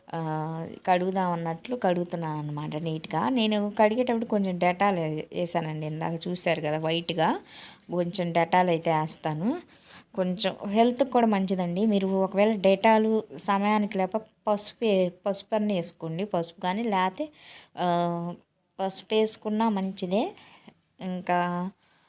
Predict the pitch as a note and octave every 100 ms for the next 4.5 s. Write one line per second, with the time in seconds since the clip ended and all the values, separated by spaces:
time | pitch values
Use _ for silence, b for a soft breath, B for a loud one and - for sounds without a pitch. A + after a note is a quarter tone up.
0 | b b - A3+ A#3 A#3+ C4 A#3 G#3 G#3
1 | G3 G3 G3 F#3+ - D#3+ - E3 D#3+ E3
2 | E3+ F3 E3+ - E3+ - F3+ F3+ F#3+ F#3
3 | F3+ F3 F3 E3 E3+ E3+ D3+ D3+ D3+ D3
4 | C#3+ C#3+ D3 D#3 C#4+